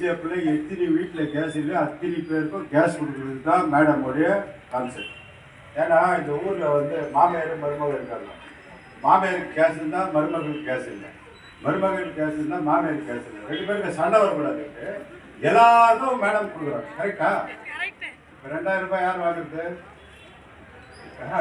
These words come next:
ரெண்டாயிரம் ரூபாய் மாமியார் வாங்குறாங்களா, மருமகள் வாங்குறாங்களா? மாமியார். கரெக்டா?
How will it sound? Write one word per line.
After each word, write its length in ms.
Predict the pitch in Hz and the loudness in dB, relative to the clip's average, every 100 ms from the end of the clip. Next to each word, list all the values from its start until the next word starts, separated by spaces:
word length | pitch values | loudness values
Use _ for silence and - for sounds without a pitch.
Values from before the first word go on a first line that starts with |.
| - | -2
ரெண்டாயிரம் 320 | 147 175 180 | 0 0 0
ரூபாய் 180 | 214 208 | 0 2
மாமியார் 300 | - 185 175 165 | 2 2 4 4
வாங்குறாங்களா, 440 | 165 160 175 202 180 | 4 -2 -4 -4 -4
மருமகள் 360 | 175 185 160 131 | -2 -2 0 -2
வாங்குறாங்களா? 420 | - - - - - 285 285 370 392 370 - - - - - 139 | -2 -8 -10 -12 -12 -10 -10 -8 -6 -6 -8 -10 -12 -10 4 8
மாமியார். 380 | 170 180 147 - - - - - - - | 10 8 2 -2 -12 -18 -18 -16 -16 -2
கரெக்டா? 340 | 160 180 180 | 2 6 8